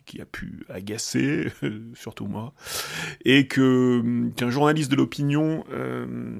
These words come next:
Ludovic Vigogne, raconte aujourd'hui dans, dans un livre qui s'appelle Les cent jours, euh, Les cent jours S A N S. Euh, donc finalement, nous aurons bien les cent jours,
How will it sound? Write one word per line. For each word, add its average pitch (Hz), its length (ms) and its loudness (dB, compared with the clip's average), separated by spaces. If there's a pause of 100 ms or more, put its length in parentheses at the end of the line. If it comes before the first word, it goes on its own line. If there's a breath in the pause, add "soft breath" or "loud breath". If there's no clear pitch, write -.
(160)
Ludovic 113 380 0
Vigogne, 120 480 2 (180)
raconte 135 480 2
aujourd'hui 120 500 6
dans, 117 180 0
dans 110 180 -2
un 113 80 -2
livre 131 180 0
qui - 80 -6
s'appelle 117 280 2
Les 117 100 4
cent 117 220 0
jours, 127 480 4 (160)
euh, 85 160 -8
Les - 100 -8
cent 117 240 -4
jours 123 320 -2 (120)
S - 220 -6
A 110 120 -2
N 101 140 -2
S. - 440 -8 (600 loud breath)
Euh, 107 160 -8 (260)
donc - 220 -12
finalement, 160 680 6 (140)
nous 120 240 2
aurons 131 480 6
bien 123 540 4 (100)
les 113 180 -2
cent 117 280 2
jours, 147 500 4